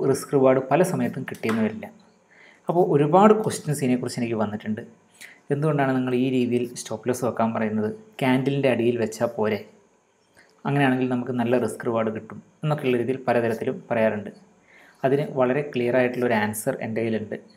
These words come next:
അത് നിങ്ങളെ definitely help ചെയ്യുമെന്ന് ഞാൻ വിചാരിക്കുന്നു. നമ്മൾ ഈ sensible stop ലോസിൻ്റെ next level stop loss എന്ന് പറയുന്നത് aggressive stop loss ആണ്. അപ്പോൾ നമ്മൾ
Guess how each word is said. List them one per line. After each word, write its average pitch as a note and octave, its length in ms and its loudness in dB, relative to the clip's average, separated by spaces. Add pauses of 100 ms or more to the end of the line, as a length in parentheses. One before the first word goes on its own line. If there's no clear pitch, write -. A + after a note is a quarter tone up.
(320)
അത് C3+ 100 0 (120)
നിങ്ങളെ B2 240 -2 (100)
definitely B2+ 460 -4
help A2 220 -4
ചെയ്യുമെന്ന് B2 200 2
ഞാൻ A2 140 0
വിചാരിക്കുന്നു. G#2+ 460 -6 (440)
നമ്മൾ D#3 240 0
ഈ - 20 2 (120)
sensible D#3 480 2
stop C#3 300 -2
ലോസിൻ്റെ B2+ 360 -4 (540)
next F3 360 0
level B2+ 280 4
stop - 260 -6
loss A#2 160 -4
എന്ന് B2+ 100 -6
പറയുന്നത് A2+ 280 -2 (200)
aggressive C#3+ 480 -2
stop - 260 -6
loss G#2+ 220 -4
ആണ്. - 100 -20 (720)
അപ്പോൾ C#3 200 0
നമ്മൾ C#3+ 160 0